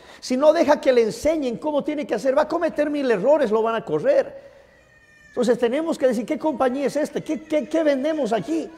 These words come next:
O aquí vendemos, qué sé yo, madera. Bueno,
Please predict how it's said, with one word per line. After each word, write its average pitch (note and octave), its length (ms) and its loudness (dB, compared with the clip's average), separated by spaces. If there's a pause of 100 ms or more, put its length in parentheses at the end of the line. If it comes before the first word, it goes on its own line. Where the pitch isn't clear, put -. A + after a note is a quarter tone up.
(720)
O A#3 100 6
aquí C4 220 0
vendemos, B3+ 480 0
qué B3+ 140 -4
sé G3+ 100 -4
yo, B3+ 100 4
madera. A3 440 4
Bueno, A#3+ 420 0